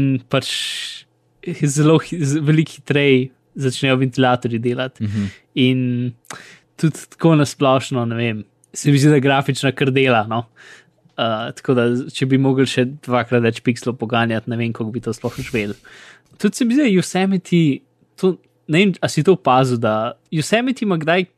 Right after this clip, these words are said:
Speaker 1: take čudne grafične probleme, da recimo, če menjaš med spacey ali pa sploh, če vklopiš ono, ko se že reče,
Speaker 2: Mhm.
Speaker 1: mission control, tako za, za pol sekunde malo zašteka cela stvar in potem tako malo štekajoče se ti vsa okna odprejo.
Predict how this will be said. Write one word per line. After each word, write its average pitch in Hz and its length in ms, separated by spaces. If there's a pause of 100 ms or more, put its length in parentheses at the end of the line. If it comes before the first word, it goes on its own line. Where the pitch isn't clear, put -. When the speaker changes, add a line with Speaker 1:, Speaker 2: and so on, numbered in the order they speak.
Speaker 1:
take 170 320
čudne 180 340
grafične 147 580
probleme, 127 540
da 131 160
recimo, 160 320
če - 160
menjaš 147 420
med 131 140
spacey 147 460
ali 135 140
pa 143 100
sploh, 147 340
če - 160
vklopiš 139 600
ono, 117 460 (760)
ko - 160
se 135 140
že 131 120
reče, 131 380
Speaker 2:
Mhm. 123 160
Speaker 1:
mission 185 260
control, 214 540
tako 190 240
za, 160 240
za 151 120
pol 185 200
sekunde 170 480
malo 147 220
zašteka 143 440
cela 139 240
stvar 139 240
in 139 80
potem 139 320
tako 135 320
malo 123 240
štekajoče 131 640
se - 160
ti 117 120
vsa 113 200
okna 110 260
odprejo. 117 440